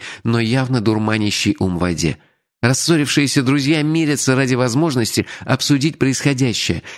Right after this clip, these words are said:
Капитаны отменяют выгодные рейсы, поэты запираются на чердаках и пишут лучшие в своей жизни стихи. Пожилые лавочники спешно передают дела наследникам, чтобы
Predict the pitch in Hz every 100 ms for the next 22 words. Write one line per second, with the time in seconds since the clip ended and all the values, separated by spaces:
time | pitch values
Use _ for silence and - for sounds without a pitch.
0 | - 131 139 143 135 131 123 131 135 135
1 | 113 117 120 107 113 104 127 139 - 104
2 | - - - 135 143 139 135 143 139 131
3 | 131 131 135 120 131 160 - 143 135 147
4 | - 135 143 143 147 - 143 117 127 127
5 | 120 127 120 120 - 113 110 92 - -
6 | - 135 135 151 151 147 151 143 127 139
7 | 143 - 143 - 131 131 135 135 135 110
8 | 127 131 127 - 139 110 110 104 - -
9 | - - 131 131